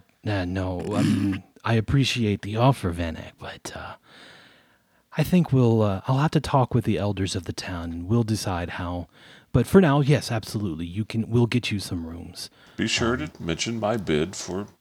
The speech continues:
Speaker 2: becoming the proprietor of the tavern to the elders.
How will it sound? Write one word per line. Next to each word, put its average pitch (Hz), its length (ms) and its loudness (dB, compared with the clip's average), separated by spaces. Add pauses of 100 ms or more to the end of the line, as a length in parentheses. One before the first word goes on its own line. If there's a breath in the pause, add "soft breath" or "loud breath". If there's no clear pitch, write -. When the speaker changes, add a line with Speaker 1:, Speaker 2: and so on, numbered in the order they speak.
(240)
Speaker 2:
becoming 82 500 -6
the - 80 -8
proprietor 95 680 -6
of 101 120 -8
the 113 100 -8
tavern 73 460 -6
to 85 160 -8
the 104 140 -4
elders. - 560 -8